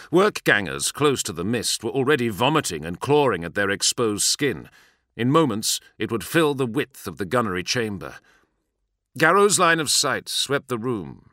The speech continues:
and he found Caleb staring fixedly at him, pink froth leaking from his lips.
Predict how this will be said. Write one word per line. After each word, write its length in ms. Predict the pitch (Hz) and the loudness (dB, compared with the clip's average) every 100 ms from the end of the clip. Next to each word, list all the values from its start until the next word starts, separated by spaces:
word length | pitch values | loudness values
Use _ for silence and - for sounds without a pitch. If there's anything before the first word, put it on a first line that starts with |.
| - | -16
and 100 | 95 | -10
he 100 | 117 | -8
found 360 | - 156 170 | 0 2 2
Caleb 420 | 139 175 156 113 98 | 2 2 4 2 -2
staring 380 | - 123 120 | 2 2 2
fixedly 560 | 117 - 143 - 85 85 | -2 -6 -4 -4 -6 -6
at 160 | 76 - | -6 -6
him, 180 | 71 65 - _ - | -10 -14 -20 _ -2
pink 280 | 180 151 - | 0 0 -4
froth 520 | - 160 98 - - | 0 2 0 -6 -8
leaking 540 | 101 165 175 - 82 | 0 2 0 -6 -8
from 180 | 82 110 | -6 -6
his 200 | 95 101 | -4 -4
lips. 480 | 117 101 - - | -4 -4 0 0